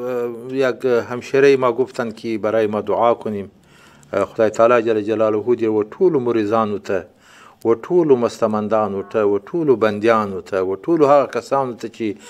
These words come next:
ضرورتونه لري، الله تعالی جل جلاله دې ضرورتونه ور پوره کړي. الله تعالی جل جلاله دې هغوی د دې مشکلاتو او د دې مصیبتو څخه خلاص کړي.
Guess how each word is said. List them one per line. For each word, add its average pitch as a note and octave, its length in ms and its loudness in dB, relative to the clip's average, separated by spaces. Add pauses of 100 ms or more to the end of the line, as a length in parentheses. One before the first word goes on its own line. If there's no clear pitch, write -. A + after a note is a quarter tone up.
(240)
ضرورتونه A#2 640 2
لري، A#2+ 260 2
الله G#2 300 0
تعالی A#2 220 2
جل A2 180 0 (100)
جلاله A2 360 0
دې B2 180 2 (460)
ضرورتونه G#2+ 560 0
ور G#2+ 260 0
پوره C3+ 240 2
کړي. - 160 -10
الله A2+ 320 0
تعالی A2 380 -2
جل G#2+ 160 0
جلاله G#2 420 -4
دې A2+ 120 -2 (100)
هغوی C3 340 -2 (480)
د - 100 0
دې G#2+ 100 0 (100)
مشکلاتو A#2+ 600 0
او G2+ 120 0
د F#2 140 -10
دې F#2+ 180 -6
مصیبتو F#2 520 -4
څخه B2+ 380 -6
خلاص G#2+ 400 -2
کړي. - 160 -18